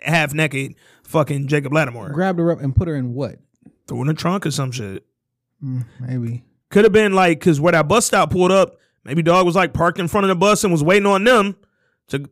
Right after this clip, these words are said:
Speaker 1: throw her in the trunk. I don't fucking know. I don't know how he would have grabbed her. I would like to see that. 'Cause you remember the bus was creeping. She was sitting there. The bus pulls up and stops.
Speaker 2: And she was
Speaker 1: She
Speaker 2: just
Speaker 1: ain't at
Speaker 2: gone.
Speaker 1: the bus. So it's like, did he come, like, right before the bus? I don't fucking know. But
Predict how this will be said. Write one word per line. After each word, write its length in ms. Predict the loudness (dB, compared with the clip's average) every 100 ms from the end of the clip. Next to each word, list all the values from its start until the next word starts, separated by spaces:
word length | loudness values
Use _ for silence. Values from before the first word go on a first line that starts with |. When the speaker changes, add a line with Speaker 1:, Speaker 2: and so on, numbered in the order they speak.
| _
Speaker 1:
throw 160 | 0 2
her 40 |
in 40 | 0
the 60 | -2
trunk. 200 | -2 0
I 120 | 2
don't 180 | 2 0
fucking 260 | -4 -4 -4
know. 200 | -4 0
I 100 | 4
don't 180 | 4 6
know 180 | 6
how 200 | 8 8 6
he 120 | 6
would 180 | 6 4
have 120 | 4
grabbed 280 | 4 4 4
her. 140 | 4
I 100 | 2
would 140 | 2
like 160 | 2 0
to 80 | -2
see 200 | -2 2
that. 240 | 2 0 -4 -8
'Cause 160 | 0 6
you 80 | 6
remember 240 | 6 4
the 80 | 4
bus 280 | 4 2 0
was 100 | -2
creeping. 320 | -2 0 -2
She 160 | -2
was 120 | -2 0
sitting 260 | 0 0
there. 300 | -2 -6 -8 _ _ _ _ -8
The 100 | 0
bus 240 | 2 2
pulls 240 | 2 4
up 160 | 2 0
and 100 | -2
stops. 340 | 0 2 2
Speaker 2:
And 80 | 0
she 120 | 2
was 100 | 2
Speaker 1:
She 80 | 4
Speaker 2:
just 100 | 4
Speaker 1:
ain't 140 | 4 2
at 60 |
Speaker 2:
gone. 40 | 0
Speaker 1:
the 80 | 2
bus. 400 | 2 0 -8 -14 _ _ _
So 140 | -2 0
it's 100 | 2
like, 380 | 0 0 -4 _ _ _ _ _ _ _ _ -10
did 140 | -4 -2
he 80 |
come, 220 | 0 0 0
like, 140 | -4
right 220 | -4 -4
before 300 | -4 0 2 4
the 80 |
bus? 400 | 2 2 0 -2 0
I 80 | 2
don't 140 | 2
fucking 240 | 2 -2 -4
know. 240 | -10 -16 _ _
But 380 | -2 0 0 -6